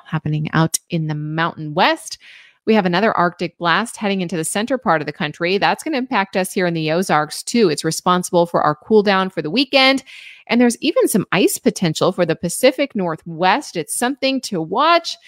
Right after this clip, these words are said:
Uh, early next week, there's at least some signal that we could have a little bit of freezing rain into sleep, but it's way too early to start trying to nail that down. I just wanna give you a very early heads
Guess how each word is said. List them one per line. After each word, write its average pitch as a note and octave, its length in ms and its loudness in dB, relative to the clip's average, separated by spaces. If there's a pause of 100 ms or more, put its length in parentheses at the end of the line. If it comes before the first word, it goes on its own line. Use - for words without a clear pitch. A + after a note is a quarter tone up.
(320)
Uh, B3+ 260 6
early G4+ 240 2
next F4 240 0
week, C#4+ 140 -2
there's A3+ 220 2
at - 80 -6
least C#4 320 -6
some D3+ 400 -6
signal A#3+ 420 2
that G#3+ 120 4
we G3 100 4
could A3+ 180 4
have A3+ 220 4
a G#3+ 60 4
little A#4 420 0
bit A4 80 4
of G#4 100 2
freezing F#4+ 320 6
rain F4 240 6
into B3+ 220 2
sleep, B3 360 -2
but D#3 180 2
it's G3+ 260 0
way F#3 160 4
too E3+ 160 -2
early D3+ 240 4
to D#3 80 0
start D3+ 300 0
trying E3 400 0
to D#3 200 -2
nail F#3+ 240 0
that G3 260 2
down. F#3 260 2
I F3 40 -4
just E3 200 -10
wanna E3+ 120 -2
give D#3+ 200 -4
you D#3 80 4
a D#3 40 0
very F3+ 220 2 (160)
early A3+ 420 6
heads D#3+ 400 -2